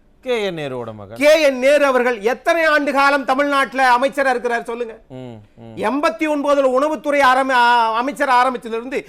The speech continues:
Speaker 2: இன்னும் வரைக்கும் இருக்கிறாருங்க. நான் கேக்குறேன், ஒரு த-, இந்திய நாட்டுல ஒரே ஒ-, யாராக இருக்கட்டும், ஒரு முறை சட்டமன்ற உறுப்பினர் ஆனால் மறுமுறை சட்டமன்ற உறுப்பினர் ஆக மு-, கூடாது என்று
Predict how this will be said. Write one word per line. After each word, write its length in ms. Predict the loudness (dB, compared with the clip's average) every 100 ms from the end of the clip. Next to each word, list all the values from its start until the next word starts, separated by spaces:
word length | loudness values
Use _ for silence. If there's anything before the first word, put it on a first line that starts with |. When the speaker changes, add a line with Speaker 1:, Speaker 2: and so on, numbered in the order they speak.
| -16 -8
Speaker 2:
இன்னும் 400 | -4 -2 -2 0
வரைக்கும் 340 | -2 -2 -6
இருக்கிறாருங்க. 500 | -2 0 0 0 -4 -6 -10 -18 -8
நான் 200 | -6 -2
கேக்குறேன், 440 | 0 0 0 -2 -4 -8 -8
ஒரு 280 | 2 2 4
த-, 160 | 2
இந்திய 440 | 2 0 -2 2 2
நாட்டுல 540 | 2 2 -2 0 0 -2 -10 0
ஒரே 340 | 2 6 6
ஒ-, 120 | 6
யாராக 540 | 2 2 4 4 2 0
இருக்கட்டும், 440 | -4 -6 -8 -10 _ -8
ஒரு 380 | 2 4 4
முறை 280 | 0 0 0
சட்டமன்ற 520 | -2 -4 -2 -2 -4
உறுப்பினர் 400 | -6 -8 -6 -2
ஆனால் 360 | 0 2 0 -2 -8
மறுமுறை 580 | -2 0 0 -2 -4 -4
சட்டமன்ற 460 | -6 -6 -6 -6 -6
உறுப்பினர் 400 | -8 -6 -6 -2
ஆக 320 | 0 0 -2
மு-, 260 | -6 -10
கூடாது 380 | -10 -2 0 -2
என்று 320 | -6 -12 -12